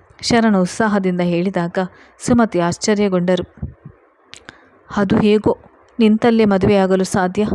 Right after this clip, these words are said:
ನಾನು ಮೆಚ್ಚುವ ಹುಡುಗನಿಗೆ ಒಳ್ಳೆಯ ಕೆಲಸ ಇರಬೇಕು. ಇಲ್ಲದೆ ಹೋದರೆ ಅವನು ನನ್ನನ್ನು ಹೇಗೆ ಚೆನ್ನಾಗಿ ನೋಡಿಕೊಳ್ಳಲು ಸಾಧ್ಯ?" ಚೇತನ ತುಂಟನೆಗೆ ಬೀರುತ್ತಾ ಕೇಳಿದಳು. "ಅಯ್ಯೋ ಅಮ್ಮ, ನಿಂಗೆ ಕೆಲಸ ಇಲ್ಲದೆ ಇರುವವನು ಯಾಕೆ ನೋಡ್ತಾರೆ?"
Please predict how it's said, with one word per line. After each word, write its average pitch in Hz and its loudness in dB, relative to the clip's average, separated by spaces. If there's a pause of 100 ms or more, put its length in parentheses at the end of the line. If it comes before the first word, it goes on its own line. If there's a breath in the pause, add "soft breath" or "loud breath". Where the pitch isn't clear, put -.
(560 soft breath)
ನಾನು 254 2
ಮೆಚ್ಚುವ 214 2
ಹುಡುಗನಿಗೆ 196 0 (280 soft breath)
ಒಳ್ಳೆಯ 214 4
ಕೆಲಸ 190 -2
ಇರಬೇಕು. 185 0 (340)
ಇಲ್ಲದೆ 196 2
ಹೋದರೆ 190 2 (280 loud breath)
ಅವನು 208 2
ನನ್ನನ್ನು 208 2
ಹೇಗೆ 196 2
ಚೆನ್ನಾಗಿ 233 0
ನೋಡಿಕೊಳ್ಳಲು 196 0
ಸಾಧ್ಯ?" 196 -4 (540 soft breath)
ಚೇತನ 196 0 (100)
ತುಂಟನೆಗೆ 202 0
ಬೀರುತ್ತಾ 185 -4 (260 soft breath)
ಕೇಳಿದಳು. 190 0 (500)
"ಅಯ್ಯೋ 185 0 (560 soft breath)
ಅಮ್ಮ, 196 0 (160)
ನಿಂಗೆ 208 2
ಕೆಲಸ 190 0
ಇಲ್ಲದೆ 208 2
ಇರುವವನು 196 2
ಯಾಕೆ 185 -2
ನೋಡ್ತಾರೆ?" 202 -2